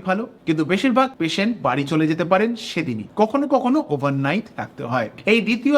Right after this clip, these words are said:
স্টেপ বায়োপসি রিপোর্ট আসতে সময় লাগে চার থেকে সাত দিন। প্রাথমিক ইমিউনোহিস্টোকেমিস্ট্রি আসতে সময় লাগে আরও তিন থেকে সাত দিন। বিরল কিছু ইমিউনোহিস্টোকেমিস্ট্রি করার দরকার হলে তা আসতে চোদ্দ থেকে একুশ দিন আরও সময় লাগতে পারে।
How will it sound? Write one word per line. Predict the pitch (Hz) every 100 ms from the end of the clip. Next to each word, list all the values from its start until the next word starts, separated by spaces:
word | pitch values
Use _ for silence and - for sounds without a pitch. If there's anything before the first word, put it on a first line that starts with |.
| 277
স্টেপ | - 240 190
বায়োপসি | 165 185 - 226
রিপোর্ট | 175 165 240 247 240
আসতে | - 190
সময় | 156 151 151
লাগে | 151 208 220
চার | 170 135 -
থেকে | 196 240 -
সাত | 135 117
দিন। | 123 107 -
প্রাথমিক | 196 226 277 294 294 190
ইমিউনোহিস্টোকেমিস্ট্রি | 185 196 196 208 208 233 233 233 - - 151
আসতে | 151 180 -
সময় | 170 170 175
লাগে | 185 208 202 - 160
আরও | 220 254 262 -
তিন | 160 151
থেকে | 165 190 -
সাত | 139 120 120
দিন। | 104 - 135
বিরল | 160 220 285 302 311
কিছু | - 254
ইমিউনোহিস্টোকেমিস্ট্রি | 185 180 196 196 196 226 220 214 220 208
করার | 208 185
দরকার | 156 156 175 190
হলে | 220 135 -
তা | 175 180 165
আসতে | 165 - 208
চোদ্দ | 208 233 214 254 254
থেকে | 254 240 156 139
একুশ | 170 156 -
দিন | 175 202 190 - 143
আরও | 196 180 -
সময় | 135 123 123
লাগতে | - 131
পারে। | 143